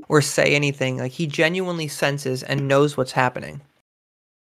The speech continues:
And she gets very close to saying yes before they fight it out in the skies of Mandalore. And I'm thinking,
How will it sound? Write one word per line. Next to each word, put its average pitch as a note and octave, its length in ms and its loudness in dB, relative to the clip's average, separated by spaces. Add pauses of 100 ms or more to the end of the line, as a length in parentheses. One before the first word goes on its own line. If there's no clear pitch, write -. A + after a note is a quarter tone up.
(200)
And D3 180 2
she F#3 220 2
gets E3+ 300 4
very D#3 460 6
close - 540 0 (440)
to E3 120 4
saying E3+ 500 4
yes - 480 0 (100)
before D3 280 4
they C3 140 0
fight C3 240 4
it B2+ 80 0
out C3 260 0 (400)
in C3 100 -6
the A#2+ 280 0 (100)
skies C#3 480 4
of B2 80 -12
Mandalore. C#3 480 -6 (560)
And C#3+ 420 4 (320)
I'm F#3+ 380 6
thinking, C#3+ 540 -4